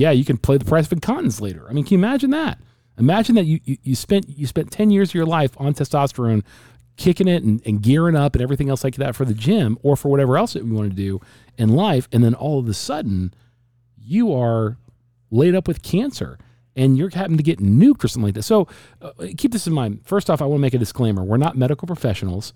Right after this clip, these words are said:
so we don't know everything about it, but you're talking to a man who's been through it, okay? And it's been, who knows exactly what's going on with his body. So you're hearing his story. He's telling you, and by the way, Vic is one of the most honorable guys I know.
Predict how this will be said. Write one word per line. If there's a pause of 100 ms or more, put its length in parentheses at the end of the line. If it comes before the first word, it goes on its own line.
(140)
so
we
don't
know
everything
about
it,
but
you're
talking
to
a
man
who's
been
through
it, (400)
okay?
And
it's
been,
who
knows
exactly
what's
going
on (280)
with
his
body.
So
you're
hearing
his
story. (180)
He's
telling
you,
and
by
the
way, (440)
Vic
is
one
of
the
most
honorable
guys
I
know.